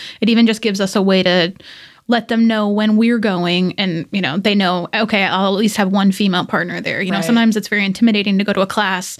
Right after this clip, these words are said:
Speaker 1: Like, wrestling is typically male dominated unless we're there.
Speaker 2: Yeah.
Speaker 1: Right. So it, it gives them a space to know,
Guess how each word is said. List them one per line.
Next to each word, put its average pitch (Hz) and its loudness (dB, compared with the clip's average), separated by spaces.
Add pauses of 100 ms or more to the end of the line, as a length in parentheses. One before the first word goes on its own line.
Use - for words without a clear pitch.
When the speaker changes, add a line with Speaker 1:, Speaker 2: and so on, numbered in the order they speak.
(180)
Speaker 1:
Like, 233 -4
wrestling 240 2
is 214 -4
typically 220 0
male 196 0
dominated 190 -2
unless 175 -2
we're 156 -6
there. - -12 (160)
Speaker 2:
Yeah. 170 -4
Speaker 1:
Right. 208 -4
So 208 -2 (320)
it, - -10
it 226 -4
gives 208 0
them 208 -2
a 185 -2
space 190 -4
to 202 -2
know, 185 0